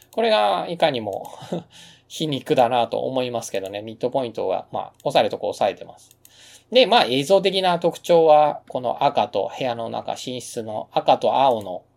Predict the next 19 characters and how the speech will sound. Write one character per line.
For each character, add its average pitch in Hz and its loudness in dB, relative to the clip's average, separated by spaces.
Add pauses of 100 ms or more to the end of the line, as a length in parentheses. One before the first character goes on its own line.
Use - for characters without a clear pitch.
(300)
交 117 -2
差 113 0
で 107 -6
す 110 -14
よ 101 -12
ね。 113 -12 (920)
え 110 -8
ー、 - -20
こ 160 -2
れ 185 4
は 151 2
も 123 -4
う、 - -20
皆 127 -8
さ 131 -4
ん 104 -8
赤 131 2
と 98 0
青、 104 -2